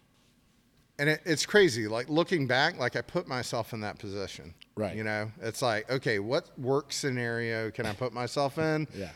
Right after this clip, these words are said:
Speaker 1: where I'm required to work three months straight
Speaker 2: Right. <laughs>
Speaker 1: and not deal with all these other life responsibilities that I have?"
Speaker 2: Right.
Speaker 1: And that was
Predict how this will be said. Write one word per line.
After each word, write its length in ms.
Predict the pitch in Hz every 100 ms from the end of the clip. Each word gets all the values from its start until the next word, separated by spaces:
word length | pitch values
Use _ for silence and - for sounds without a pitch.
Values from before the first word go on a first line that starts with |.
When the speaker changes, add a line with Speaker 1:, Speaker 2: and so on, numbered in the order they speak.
| -
Speaker 1:
where 340 | 113 120 117 110
I'm 220 | 117 113
required 640 | 110 - 143 147 143 127
to 80 | 117
work 340 | 107 107 110
three 240 | - 120 113
months 360 | 107 104 92 -
straight 480 | - 104 95 98 -
Speaker 2:
Right. 280 | 101 101 - - 127
<laughs> 160 | -
Speaker 1:
and 160 | 117 120
not 520 | 123 120 117 - 123
deal 260 | 131 131 120
with 160 | 113
all 140 | 117 110
these 260 | 117 104
other 260 | 117 117 110
life 320 | 104 101 -
responsibilities 960 | 101 - 98 80 107 95 92 90 90 -
that 120 | 90
I 140 | 85
have?" 260 | 92 67 76 95
Speaker 2:
Right. 360 | 95 95 92 - - -
Speaker 1:
And 140 | 110 123
that 120 | 117
was 280 | 127 117